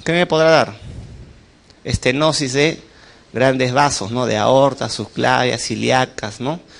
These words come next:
Y los pulsos suelen ser asimétricos, ¿no? Acá el pulso es más intenso, acá menos intenso, ¿no es cierto? No da mucho compromiso de este tipo renal, ¿no? Con sedimento patológico.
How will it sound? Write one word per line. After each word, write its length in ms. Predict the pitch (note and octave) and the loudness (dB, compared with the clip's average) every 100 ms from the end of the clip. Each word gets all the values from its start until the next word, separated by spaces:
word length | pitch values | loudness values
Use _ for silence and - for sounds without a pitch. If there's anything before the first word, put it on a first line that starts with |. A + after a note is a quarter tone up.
| - - - | -20 -20 -10
Y 80 | A2 | -4
los 160 | A2+ | -4
pulsos 340 | - D#3 D3 C3+ | 0 2 2 0
suelen 260 | C#3 C3+ | 0 -2
ser 240 | C3 D#3 - | 0 -4 -2
asimétricos, 840 | - A2+ A#2 C3 D3+ A2 G#2+ A2 | -6 -4 -4 -2 -2 -4 -10 -8
¿no? 160 | B2+ F3+ - - - - | -6 -6 -8 -18 -20 -16
Acá 240 | - - B2+ | -10 -4 -2
el 120 | B2+ | -2
pulso 240 | C#3 C3+ | -6 -4
es 40 | C3 | -2
más 300 | C3+ C3 B2 | -2 -4 -6
intenso, 540 | A#2 A#2 D3 C#3+ - | -6 -4 -2 -2 -6
acá 180 | B2+ B2+ | -6 -6
menos 340 | C3 C3 - | -4 -4 -4
intenso, 520 | G#2+ G2+ - C3+ C3 A2 | -6 -2 0 0 -2 -8
¿no 100 | A#2 | -6
es 60 | |
cierto? 380 | - B2+ - B3 | -4 -4 -4 -8
No 240 | B2+ C3+ C#3+ | -2 0 2
da 120 | C#3 | 2
mucho 340 | C#3+ D3 - | 0 -4 -4
compromiso 720 | B2 A2 G#2+ B2 B2 D3 D#3 - - - - - - - - - _ _ _ _ _ _ - | -4 -2 -2 -2 -2 -2 -4 -8 -20 -20 -20 -20 -20 -20 -20 -20 _ _ _ _ _ _ -2
de 100 | A#2+ | -2
este 220 | A2 B2 | 0 -2
tipo 320 | A2+ C#3+ C3 | -2 0 0
renal, 480 | A2 A2+ D3 B2+ G#2+ | 0 0 0 0 -2
¿no? 180 | C#3+ E3+ - - - _ _ _ _ _ _ _ _ _ _ _ _ - | -6 -10 -18 -20 -20 _ _ _ _ _ _ _ _ _ _ _ _ -10
Con 120 | A2 | -8
sedimento 600 | G#2+ B2+ A2+ A#2 C3+ C#3 | -4 -2 -2 0 0 2
patológico. 720 | C3 A#2+ G#2 C3+ - A2+ G2+ | 0 -2 0 0 0 -8 -12